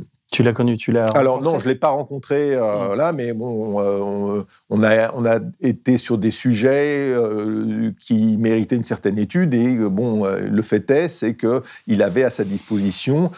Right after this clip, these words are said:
Speaker 2: <clears throat> cinq mille, le, c'est peut-être imprécis, mais il avait un certain nombre de, de personnes qui étaient des gros bras, de, qui,
Speaker 1: Mm.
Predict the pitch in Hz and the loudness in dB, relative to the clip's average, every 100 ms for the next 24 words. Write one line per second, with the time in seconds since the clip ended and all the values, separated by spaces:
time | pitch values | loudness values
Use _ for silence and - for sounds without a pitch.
0 | - - 160 120 - - 120 131 135 - | -6 -2 0 -2 -4 0 2 2 2 0
1 | 107 104 104 - 101 101 - 110 - 170 | -2 -2 -2 -2 0 -2 0 0 0 0
2 | 180 - - 104 98 98 117 110 113 117 | -2 -8 -4 2 2 2 0 0 -2 0
3 | 110 113 98 87 92 92 92 87 98 - | 0 0 0 0 -2 -2 -2 -2 -2 0
4 | 135 165 151 - 101 113 117 117 139 135 | 2 2 0 -4 -4 -2 0 2 2 2
5 | 131 131 - _ - 98 92 92 98 98 | 2 0 -6 _ -6 -4 -2 -4 -6 -4
6 | 98 - 117 110 | -4 0 2 2